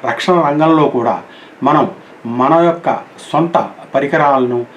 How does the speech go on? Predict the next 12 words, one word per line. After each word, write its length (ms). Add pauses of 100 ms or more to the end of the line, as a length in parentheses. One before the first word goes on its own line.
(220)
రక్షణ 300
పరికరాలను 580
తయారు 440
చేస్తూ 340 (380)
వాటిల్ని 400
కూడా 360 (360)
మనం 240
వాడుతూ 460 (380)
యువత-, 220
ఇతరులకు 420
కూడా 360
వాటిని 280